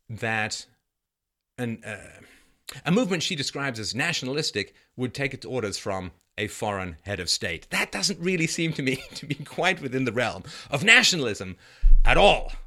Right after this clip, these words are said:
So I just <laughs> found that to be kind of, uh, kind of a strange thing. She didn't like, Hillary didn't like that, um,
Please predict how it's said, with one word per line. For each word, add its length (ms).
So 460
I 120
just 180
<laughs> 20
found 140
that 400
to 60
be 220
kind 320
of, 160
uh, 120
kind 280
of 80
a 60
strange 500
thing. 300
She 180
didn't 220
like, 380
Hillary 280
didn't 240
like 340
that, 420
um, 380